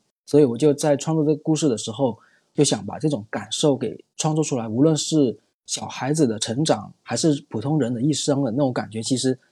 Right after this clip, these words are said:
虽然很平静，但在我看来，可能是真的是一个普通人的一生都是，就是波涛汹涌的，就是那种暗涌的感觉是很强烈的。对，所以我就把这两种东西就融在一起了，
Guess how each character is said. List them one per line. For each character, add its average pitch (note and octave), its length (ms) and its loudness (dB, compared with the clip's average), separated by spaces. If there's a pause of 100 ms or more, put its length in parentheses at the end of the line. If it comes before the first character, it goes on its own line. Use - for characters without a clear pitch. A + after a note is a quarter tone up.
(260)
虽 E3+ 160 6
然 C3 180 2
很 A2 180 -6
平 A2+ 240 -6
静， C#3 220 2
但 D#3+ 160 4
在 E3 100 2
我 A#2+ 140 2
看 - 180 -2
来， G#2+ 240 -6
可 - 120 -10
能 A2 120 -8
是 B2 320 2 (360)
真 D3+ 240 6
的 A#2+ 100 2
是 D3 160 4
一 A#2+ 100 4
个 C#3 80 4
普 D#3 160 -2
通 C3 140 0
人 B2+ 100 -2
的 A2+ 60 -2
一 C3 100 4
生 C#3+ 160 2
都 C#3 120 4
是， C3+ 460 2 (260)
就 D#3+ 100 2
是 D#3 200 6
波 D#3+ 200 6
涛 D#3+ 140 4
汹 E3 220 4
涌 D#3 220 2
的， - 140 -6 (120)
就 D3+ 100 0
是 D#3 140 2
那 D#3 120 4
种 C3 200 0
暗 E3+ 140 4
涌 C3+ 120 0
的 G#2 100 -6
感 G#2+ 200 -10
觉 A2 220 -6
是 C#3 300 2
很 G#2+ 180 -8
强 G#2+ 260 -8
烈 C3+ 160 2
的。 F#2+ 180 -4 (180)
对， C#3+ 180 6
所 B2 160 4
以 C3 80 6
我 G#2 120 0
就 A#2+ 280 2 (300)
把 G#2+ 160 -4
这 D3 120 4
两 C3 300 2
种 F2+ 320 -6 (320)
东 C3 160 0
西 A#2+ 220 0
就 D3+ 140 4
融 A2 160 0
在 C#3 140 2
一 D3+ 120 6
起 D#3+ 280 -6
了， - 200 -10